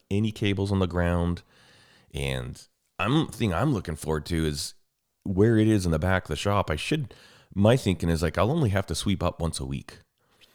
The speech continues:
Whereas now, I mean, it's in the front of the shop, and so I, you know, if I'm planing a bunch of boards, put the planer away, sweep the floor.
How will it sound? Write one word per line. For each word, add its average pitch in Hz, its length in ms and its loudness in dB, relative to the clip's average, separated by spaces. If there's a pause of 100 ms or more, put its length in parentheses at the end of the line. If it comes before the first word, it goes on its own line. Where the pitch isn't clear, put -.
(140)
Whereas 85 260 2
now, 87 500 2
I 85 120 -2
mean, 85 160 0
it's 78 160 -2
in 82 40 -4
the 76 60 -2
front 107 240 2
of 82 60 2
the - 40 -6
shop, 85 280 -4
and 73 80 -8
so 78 120 -2
I, 76 140 0 (160)
you 87 100 -6
know, 76 140 -2
if 78 140 -8
I'm 80 120 0
planing 95 280 4
a 80 40 4
bunch 82 220 0
of 73 80 -4
boards, 78 580 0 (200)
put - 120 -4
the 80 80 -4
planer 92 280 2
away, 78 440 2
sweep - 280 -2
the 78 60 -10
floor. - 360 -2